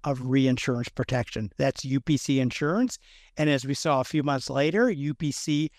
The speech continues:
was declared insolvent, leaving more than twenty thousand of its policyholders with unpaid claims from Ian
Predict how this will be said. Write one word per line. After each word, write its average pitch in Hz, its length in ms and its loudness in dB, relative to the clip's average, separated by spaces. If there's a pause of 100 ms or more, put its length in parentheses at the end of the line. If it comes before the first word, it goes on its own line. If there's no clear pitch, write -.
(200)
was 143 140 -2
declared 135 400 0
insolvent, 156 640 2
leaving 135 320 0
more 123 220 2
than 117 160 -6
twenty 165 340 0
thousand 143 600 0 (420)
of 170 160 2
its 170 100 0
policyholders 143 840 -2 (200)
with 135 240 -6
unpaid 151 540 2
claims 139 380 0
from 135 180 -6
Ian 127 380 0